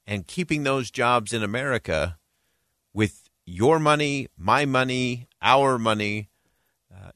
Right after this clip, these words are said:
is no different than what happened with Solyndra. It's no different than has happened in a host of other categories, because we continue to allow our elected officials to say, "Let them eat Twinkies."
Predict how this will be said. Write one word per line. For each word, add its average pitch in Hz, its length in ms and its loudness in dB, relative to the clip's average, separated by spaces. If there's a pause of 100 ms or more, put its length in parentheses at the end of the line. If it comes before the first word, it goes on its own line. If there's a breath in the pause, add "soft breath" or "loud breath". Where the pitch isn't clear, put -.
is 120 220 -2
no 175 120 4
different 156 300 0
than 143 120 2
what 143 140 4
happened 131 320 0
with 123 100 -2
Solyndra. 117 480 0
It's 107 120 -4
no 143 220 2
different 131 320 -4
than 107 260 -2
has 104 220 -4
happened 117 300 -2
in 107 120 -4
a 104 100 2
host 170 500 -6
of 107 220 -4
other 117 240 0
categories, 95 960 -4 (720)
because 113 340 -2
we 151 120 -2
continue 151 460 -4
to 123 280 0
allow 107 520 2
our 104 200 2
elected 104 480 0
officials 92 800 -8 (1800)
to 110 80 -14
say, 120 180 0
"Let 117 220 2
them 107 140 -2
eat 107 140 -6
Twinkies." - 640 -10